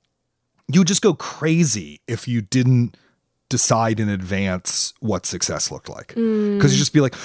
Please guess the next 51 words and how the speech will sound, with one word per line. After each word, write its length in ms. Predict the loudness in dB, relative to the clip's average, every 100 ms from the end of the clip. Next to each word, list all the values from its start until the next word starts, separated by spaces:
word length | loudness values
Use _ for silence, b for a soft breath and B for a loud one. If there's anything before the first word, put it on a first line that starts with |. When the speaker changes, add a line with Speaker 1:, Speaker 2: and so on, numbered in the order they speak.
| 0
Speaker 1:
"Why 140 | 2
don't 140 | 4 2
I 40 |
have 120 | 0
an 60 | 0
agent 300 | 0 0 0
and 80 | 2
a 60 |
review 300 | 2 4 4
in 60 | 4
the 60 |
Times?" 480 | 2 0 0 0 -6 -10
It's 100 | -2
like, 80 | 0
"Well, 140 | 2 4
you 60 |
didn't 160 | 4 4
send 220 | 4 6
a 80 | 4
<laughs> 160 | 2 0
press 200 | 0 0
release 320 | -2 -4 -8
to 80 | -12
the 100 | -10
Times. 340 | -8 -8 -10 -8
That's 200 | -4 0
why 80 |
you 80 | 0
don't 140 | 0 -4
have," 100 | 2
you 80 | 4
know, 160 | 4 0 B
<laughs> 100 | 0
whatever, 520 | 2 4 2 2 0
whatever 500 | 0 2 2 2 -2
it 60 | -4
is. 160 | -4 B B B B
So, 460 | -4 -2 -2 -6 -6
um, 560 | -4 -2 -4 -6 -10 -16 _ _ _
I 580 | -4 -2 0 0 0 -2 -4
wanted, 680 | -6 -2 -2 -2 0 -2 -2
I 60 |
mean, 120 | -4 -4
obviously 480 | -4 -2 -2 -2 -4
I 40 |
wanted 220 | -4 -6
it 60 | -10
to 60 | -12
have 120 | -14
good 180 | -18 -16
reviews. 540 | 0 4 4 4 0